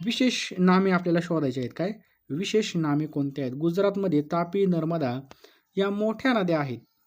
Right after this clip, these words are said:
याचं करेक्ट आन्सर मित्रांनो ऑप्शन क्रमांक सी, गुजरात, तापी, नर्मदा हे काय बघा विशेष नाम आहेत. त्याचा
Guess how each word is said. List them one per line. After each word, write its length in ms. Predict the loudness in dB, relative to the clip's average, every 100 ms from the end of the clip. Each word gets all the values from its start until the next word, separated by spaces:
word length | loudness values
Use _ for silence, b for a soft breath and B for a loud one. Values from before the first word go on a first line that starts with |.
| _ _ _ _ _ _ _ _ _ _ _ _ _ 0
याचं 160 | 0
करेक्ट 340 | 2 4 4 4
आन्सर 280 | 2 2
मित्रांनो 320 | 0 0 2 2
ऑप्शन 340 | 0 -2 -2
क्रमांक 320 | 0 0 -2
सी, 220 | -2 -2
गुजरात, 500 | -2 0 2 4 2 0 _ _ _ -4
तापी, 360 | -2 0 -2
नर्मदा 400 | 0 -2 0 0
हे 100 | 0
काय 160 | 0 -2
बघा 200 | -2 -2 -6 b b _
विशेष 480 | -8 -6 -2 -4 -4
नाम 280 | -6 -4 -4
आहेत. 200 | -6 -8 -14 _ _ _ _ _ _ 2
त्याचा 360 | 4 4 2